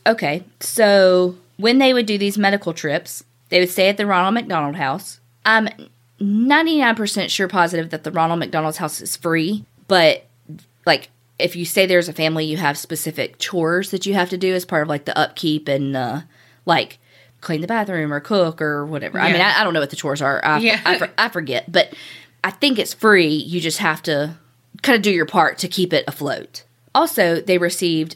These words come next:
Speaker 1: free flights to Kansas City for their doctor's visits.
Speaker 2: Wow.
Speaker 1: You know, also the ones that the single mother of four drove them to the airport
Speaker 2: Mm-hmm.
Speaker 1: for. She also, they also got multiple free trips to Disney World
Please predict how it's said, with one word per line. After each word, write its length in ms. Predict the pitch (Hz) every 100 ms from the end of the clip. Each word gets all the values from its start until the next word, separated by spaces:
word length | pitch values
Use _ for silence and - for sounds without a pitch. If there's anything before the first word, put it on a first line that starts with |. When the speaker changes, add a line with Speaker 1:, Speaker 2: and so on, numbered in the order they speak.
| _
Speaker 1:
free 320 | - 202 180
flights 580 | 170 277 285 160 - -
to 120 | -
Kansas 400 | - 175 147 147
City 300 | - 135 135
for 160 | 147 160
their 140 | 143
doctor's 360 | 139 123 127 131
visits. 340 | 123 131 143 160 139
Speaker 2:
Wow. 120 | -
Speaker 1:
You 60 | 233
know, 140 | 170 156
also 260 | 196 196 196
the 100 | 175
ones 360 | 170 165 170
that 120 | 160 143
the 80 |
single 260 | 151 165 156
mother 240 | 151 147
of 100 | 143
four 340 | - 170 160 160
drove 300 | 175 156 156
them 120 | 151
to 80 | 156
the 80 | -
airport 320 | 208 233 202
Speaker 2:
Mm-hmm. 60 | 226
Speaker 1:
for. 260 | 214 202 - - _
She 260 | - 247 -
also, 720 | 254 302 - 185 170 170 - _ _ -
they 140 | 190
also 280 | 226 277 269
got 420 | 208 165 160 - - - - _ _ -
multiple 880 | 180 214 240 262 269 208 165 160 -
free 340 | - 190 196
trips 300 | - 196 -
to 100 | 202
Disney 320 | 180 160 160
World 360 | 151 135 147